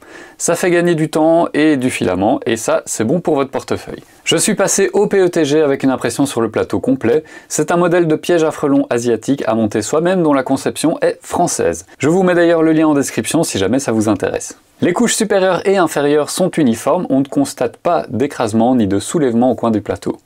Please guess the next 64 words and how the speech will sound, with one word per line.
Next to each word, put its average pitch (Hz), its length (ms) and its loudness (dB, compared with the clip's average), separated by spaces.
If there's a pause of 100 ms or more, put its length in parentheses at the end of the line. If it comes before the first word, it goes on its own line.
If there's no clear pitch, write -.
(100)
Preuve 165 240 -2
que - 80 0
l'algorithme 156 600 0
de 170 120 2
compensation 170 640 -2
de 147 100 2
déformation 135 540 0
du 113 80 0
plateau 107 280 -4
fonctionne 139 380 -2
très 135 220 -4
bien. 92 140 -4 (360)
Bien, 170 240 2 (100)
passons 170 260 0
maintenant 175 420 0
à 180 100 0
des 156 100 0
filaments 151 320 2
techniques. - 500 -6 (200)
J'ai 135 160 2
commencé 196 340 2
avec 196 160 2
de 175 80 2
l'A 185 140 2
B 170 80 0
S 185 180 2
pour 180 200 0
imprimer 160 320 2
une 151 100 2
pièce 156 220 0
dont 143 100 2
j'avais 117 240 2
besoin 127 400 0
pour - 180 -10
terminer 110 380 2
le 117 80 2
montage 117 340 0
d'une 139 140 2
imprimante. 92 500 -2 (120)
Cet - 240 -2
A 156 40 0
B 147 100 0
S 196 200 2
spécifique 185 540 -2
avait 151 180 2
donné 156 240 2
du 151 80 0
fil 175 180 0
à 156 60 0
retordre 147 340 0
à 123 80 2
la 127 240 2
Anycubic 127 560 0
Cobra 127 400 0
S 117 240 -4
un, 127 240 0
mais 120 140 2
ici 147 340 -2
il 131 80 0
s'est - 220 -4
imprimé 123 360 0
sans 120 280 0
aucun 113 220 -2
problème, 104 400 -2